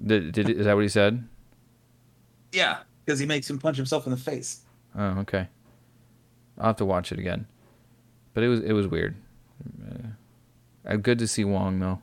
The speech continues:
Speaker 1: Um,
Speaker 2: It was.
Speaker 1: did
Speaker 2: Wong's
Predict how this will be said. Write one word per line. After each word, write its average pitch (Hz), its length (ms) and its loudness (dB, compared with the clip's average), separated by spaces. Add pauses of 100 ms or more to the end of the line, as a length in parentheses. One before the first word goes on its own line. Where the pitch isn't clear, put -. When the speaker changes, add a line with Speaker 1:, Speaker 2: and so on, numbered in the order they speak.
(920)
Speaker 1:
Um, 101 300 6
Speaker 2:
It - 40 6
was. 104 200 4 (3250)
Speaker 1:
did 117 100 4
Speaker 2:
Wong's 127 260 8